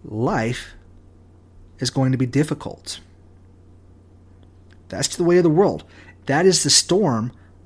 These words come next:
of our lives. However, we need to stay focused on Jesus. And when we stay focused on Jesus and we ask him for him,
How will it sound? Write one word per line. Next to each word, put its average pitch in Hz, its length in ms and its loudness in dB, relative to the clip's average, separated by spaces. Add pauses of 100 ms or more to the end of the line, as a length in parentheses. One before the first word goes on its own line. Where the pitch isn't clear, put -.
of 131 200 -2
our 135 180 0
lives. - 760 -6 (640)
However, 139 680 0 (100)
we 170 500 0
need 135 240 2
to 131 80 -6
stay 107 360 -4
focused 107 600 -6
on 113 180 -8
Jesus. - 680 -6 (960)
And 123 160 -2
when 120 100 -2
we 120 100 -2
stay 202 280 2
focused 147 460 -2
on 120 120 -2
Jesus 110 360 -6
and 110 80 -6
we 113 160 -8
ask 180 260 -2
him 208 80 -4
for 180 140 -2
him, 147 120 0